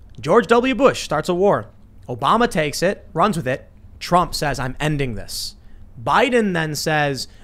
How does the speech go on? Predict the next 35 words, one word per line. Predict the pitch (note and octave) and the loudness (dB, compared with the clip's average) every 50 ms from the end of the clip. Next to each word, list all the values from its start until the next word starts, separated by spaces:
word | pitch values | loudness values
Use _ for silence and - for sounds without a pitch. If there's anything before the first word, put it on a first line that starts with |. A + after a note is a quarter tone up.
| - | -6
"I'm | - C#3 D#3 D#3+ | -2 -2 -2 0
gonna | D#3 D#3+ D#3 D3 | 0 0 -2 0
follow | - D#3 D3+ D3+ D3+ D3 C#3+ C3+ | 0 2 2 2 4 2 0 0
through," | - - - D3 C#3+ A#2+ G#2+ | -2 -6 -6 -4 -4 -4 -4
which | A2+ C3+ - | -4 -6 -4
is | E3+ | -4
a | G3+ | -2
good | E3+ G3+ B3+ A3 - | 2 4 2 2 2
thing, | - E3+ D#3 D3 C#3 B2 | -2 -2 -2 -2 -4 -2
but | A2+ F#3 A3 - - - - - - - - - - - - - - | 2 4 4 2 2 -4 -18 -20 -20 -20 -20 -20 -20 -20 -20 -12 -4
I, | - D3+ D#3+ D#3+ E3 - - - - - | 0 2 2 2 2 -2 -4 -10 -8 -6
I | C#3 C#3+ C3+ | -4 -4 -4
one | A#2+ A2+ B2+ B2+ C3 A2 | -6 -6 -6 -6 -6 -4
hundred | - - E3+ F3+ F#3 E3+ | 0 0 0 0 0 -2
percent | D#3 - E3+ D#3 | -2 -2 -2 -2
believe | C#3+ D3 C#3 C3+ A#2+ A2 | -2 -2 -2 -2 -4 -4
if | A#2+ G#2+ G#2+ | -6 -8 -6
Donald | A2 C3 B2 D3+ F3+ G3 - | -4 -4 -2 0 -2 -2 -4
Trump | - - C#3+ C3+ C3 - - - - - - - - - | -2 -4 -4 -4 -4 -8 -16 -20 -20 -20 -20 -20 -12 -4
kept | - D3+ F3 - - - | 0 0 0 0 -2 -12
troops | - - D#3+ D3 C#3 C#3 - - - | -6 -2 -2 -2 -2 -2 -6 -10 -10
at | - C3 - - | -8 -10 -10 -6
fifteen | - D3+ C#3+ - E3 D#3 C#3+ | -6 -6 -6 -4 -8 -8 -4
thousand | - C#3 C#3 C3 C#3+ C3+ | -2 -2 -2 -2 -4 -4
five | A2+ C#3 C#3+ C#3+ | -2 -2 -2 -2
hundred, | C3+ C3 A#2+ A2 A#2 A#2 G#2+ G#2+ - - - - - - - - - - - - - - | -2 -4 -6 -6 -6 -8 -8 -10 -12 -20 -20 -20 -20 -20 -20 -20 -20 -20 -20 -20 -18 -8
Joe | - D3 F3+ | 0 2 2
Biden | G3 A3 G#3+ F#3+ | 4 4 4 4
wouldn't | D#3+ D#3 D3 | 2 -2 -4
be | B2 | -6
talking | A2+ - B2+ A#2+ | -4 -4 -4 -4
about | B2 A#2+ A#2 | -2 -4 -4
it | A2+ G#2+ | -4 -2
at | A2+ | 0
all. | C3+ F#3 D#3+ - - - | 0 0 0 -2 -6 -16